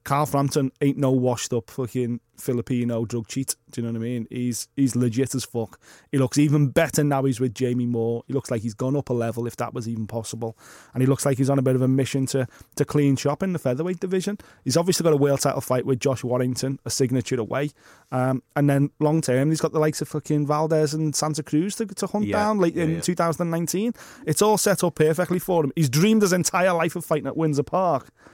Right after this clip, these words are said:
Speaker 1: And you think Action Jackson can fucking come in and ruffle his feathers? Man,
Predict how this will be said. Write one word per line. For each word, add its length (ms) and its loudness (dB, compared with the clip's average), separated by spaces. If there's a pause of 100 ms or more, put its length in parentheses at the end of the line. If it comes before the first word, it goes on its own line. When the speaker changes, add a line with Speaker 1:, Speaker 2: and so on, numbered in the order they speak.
(540)
Speaker 1:
And 120 2
you 60 4
think 180 2
Action 300 0
Jackson 420 -4
can 200 -4
fucking 280 -6
come 160 -4
in 80 -4
and 120 -4
ruffle 220 -2
his 120 -4
feathers? 380 -2 (1300)
Man, 220 -4